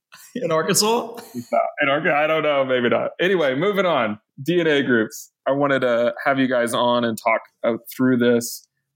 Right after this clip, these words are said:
Speaker 2: uh, because the, there's such an importance into having healthy, thriving, uh, D N As within a missional community. And, uh, and for,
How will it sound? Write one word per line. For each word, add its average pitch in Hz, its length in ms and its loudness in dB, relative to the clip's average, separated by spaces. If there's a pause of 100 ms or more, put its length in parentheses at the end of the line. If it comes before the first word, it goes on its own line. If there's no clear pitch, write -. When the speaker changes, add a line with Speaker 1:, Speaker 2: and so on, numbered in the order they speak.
(160)
Speaker 2:
uh, 107 380 0
because 117 880 0
the, 120 460 2
there's 123 260 2
such 156 200 0
an 151 60 0
importance 131 600 0
into 113 200 0
having 113 400 0 (160)
healthy, 120 360 2 (120)
thriving, 107 540 0 (440)
uh, 104 240 2
D 117 160 4
N 120 120 4
As 107 420 2
within 110 380 -2
a 107 120 2
missional 110 420 -2 (100)
community. 107 580 -6 (460)
And, 117 180 0
uh, 110 300 2
and 139 160 0
for, 139 480 2